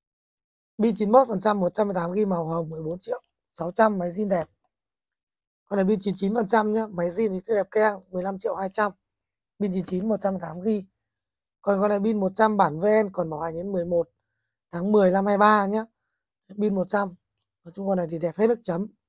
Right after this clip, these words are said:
Bảo hành mười tháng. Thì có giá là mười lăm triệu chín trăm.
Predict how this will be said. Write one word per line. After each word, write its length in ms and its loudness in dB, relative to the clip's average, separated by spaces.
Bảo 120 0
hành 200 0
mười 140 2
tháng. 340 0
Thì 100 -4
có 80 -2
giá 200 -2
là 440 0
mười 240 -2
lăm 160 0
triệu 180 -4
chín 160 -4
trăm. 280 6